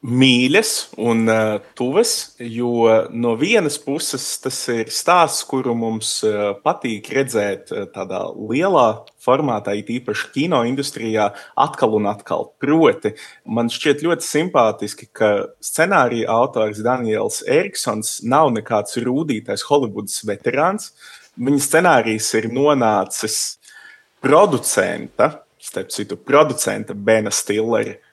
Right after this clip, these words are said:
un ne tikai aktiera un, kā izrādās, režisora tādā redzeslokā un, un kļuvis par, eh, kaut ko tik pārsteidzošu. Viss šajā darbā ir, eh,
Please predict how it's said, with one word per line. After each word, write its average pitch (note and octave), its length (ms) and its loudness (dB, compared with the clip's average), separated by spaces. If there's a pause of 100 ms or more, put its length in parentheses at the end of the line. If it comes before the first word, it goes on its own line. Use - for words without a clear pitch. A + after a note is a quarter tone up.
(140)
un A#2 320 4
ne C3+ 200 6 (220)
tikai C#3+ 520 4
aktiera G#2+ 760 -2 (300)
un, A2+ 160 0
kā A2+ 180 6
izrādās, G#2 600 0
režisora C#3 960 2 (460)
tādā G#2 340 0
redzeslokā F#3 720 2 (480)
un, A#2+ 100 0
un A#2 240 -2
kļuvis D#3+ 380 -2
par, A#2 180 2
eh, A2+ 240 2
kaut C3+ 220 -8
ko C3 160 0
tik - 260 -14
pārsteidzošu. G#2+ 920 0 (120)
Viss E3 380 -6
šajā E3 400 2 (640)
darbā A#2 540 2 (400)
ir, A#2 320 -2
eh, G#2+ 340 0